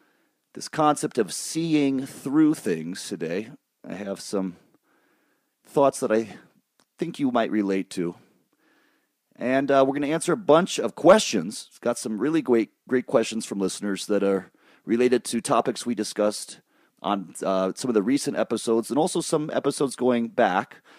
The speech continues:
That's the great thing about America W K is it's not just, uh, on the air on Saturdays. It's, of course, available as a podcast anytime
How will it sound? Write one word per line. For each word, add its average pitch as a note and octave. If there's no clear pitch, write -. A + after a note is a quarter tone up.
That's -
the A#2
great B2
thing A2
about G#2
America F#2+
W G#2+
K F#3
is G2+
it's -
not A2+
just, -
uh, -
on F#2
the G2+
air G#2+
on F2+
Saturdays. G2+
It's, A2+
of G2+
course, G#2
available G2
as F#2
a G#2
podcast B2
anytime B2+